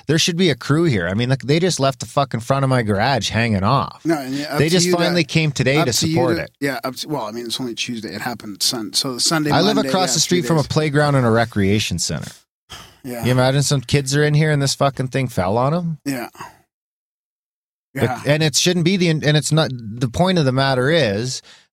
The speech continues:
Speaker 1: that it's not the cops or anyone that fucking is related to the cops or anyone else that's here doing it.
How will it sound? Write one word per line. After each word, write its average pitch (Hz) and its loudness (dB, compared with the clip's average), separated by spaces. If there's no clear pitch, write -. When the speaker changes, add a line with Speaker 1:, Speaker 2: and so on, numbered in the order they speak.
Speaker 1:
that 123 0
it's 113 -2
not 143 2
the 135 -4
cops 139 -2
or 117 0
anyone 120 0
that 101 0
fucking 117 -2
is 104 -2
related 110 2
to 101 -4
the 104 0
cops 110 0
or 104 2
anyone 107 2
else 107 2
that's 90 -2
here 104 2
doing 98 0
it. - -12